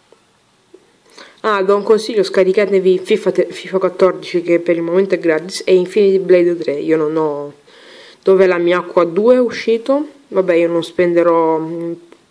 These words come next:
sei euro per Infinity Blade, aspetto che diventa gratis. Allora, per chiudere le applicazioni,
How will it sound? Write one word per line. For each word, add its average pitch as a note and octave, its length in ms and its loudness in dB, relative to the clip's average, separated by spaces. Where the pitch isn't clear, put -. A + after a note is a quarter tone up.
sei E3+ 340 -2
euro E3 300 0
per E3 100 0
Infinity E3+ 440 -2
Blade, E3 340 0
aspetto F3 420 0
che E3+ 100 0
diventa E3 360 -2
gratis. C#3 460 -12
Allora, F3+ 300 2
per G3+ 540 -2
chiudere F#3 720 2
le E3+ 80 -2
applicazioni, F#3 960 -2